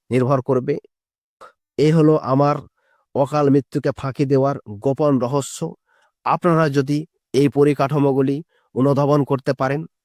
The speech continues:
তবে দীর্ঘ জীবন লাভ করা সম্ভব। ফ্রেন্ডস,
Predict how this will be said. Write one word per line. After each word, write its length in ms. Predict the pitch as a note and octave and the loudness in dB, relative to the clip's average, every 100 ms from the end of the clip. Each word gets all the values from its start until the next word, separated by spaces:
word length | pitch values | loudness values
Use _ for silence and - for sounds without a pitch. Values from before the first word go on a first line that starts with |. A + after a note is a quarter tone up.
| - | -4
তবে 340 | C3 B2+ A2+ G2+ G2 | 0 0 0 -4 -2
দীর্ঘ 280 | E3 D3+ E3+ | 0 2 0
জীবন 440 | D3 D3 D3+ D3+ - _ | 0 0 0 -2 -8 _
লাভ 300 | A2 B2+ C#3+ C3+ | -4 0 0 -2
করা 320 | C#3+ C#3+ C3+ F3 | -2 -2 -2 -8
সম্ভব। 520 | - - C3+ B2 C#3+ C#3 _ _ _ _ _ _ | -12 -2 0 0 -4 -10 _ _ _ _ _ _
ফ্রেন্ডস, 420 | C#3+ D3+ D#3+ - | 0 0 0 -6